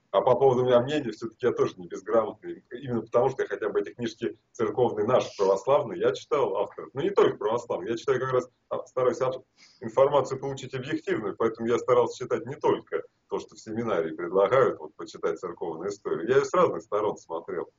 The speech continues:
И просто для себя выяснил, что неправы были оба. И я, кстати, не считаю ни тех, ни других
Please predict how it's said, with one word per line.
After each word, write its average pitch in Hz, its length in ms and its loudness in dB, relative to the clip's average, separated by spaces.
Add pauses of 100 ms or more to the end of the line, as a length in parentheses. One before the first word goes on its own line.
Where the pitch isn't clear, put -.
(1200)
И 98 60 -8
просто 131 300 4
для 127 120 0
себя 151 320 4
выяснил, 110 420 -4
что - 240 -4
неправы 113 480 0
были 110 220 -4
оба. 85 360 -6 (200)
И 104 60 -10
я, 139 140 6
кстати, 113 320 0
не 113 140 -2
считаю 110 520 4
ни 131 140 -10
тех, 143 300 -2
ни 120 60 -6
других 123 420 -6